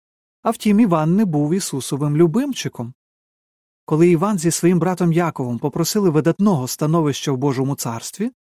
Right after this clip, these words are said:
Ісус сказав їм: «Хто сидітиме праворуч чи ліворуч від мене, вирішую не я».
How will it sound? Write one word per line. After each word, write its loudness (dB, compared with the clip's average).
Ісус -2
сказав -2
їм: -10
«Хто -2
сидітиме 0
праворуч 0
чи -6
ліворуч -2
від 2
мене, -2
вирішую 2
не 0
я». -6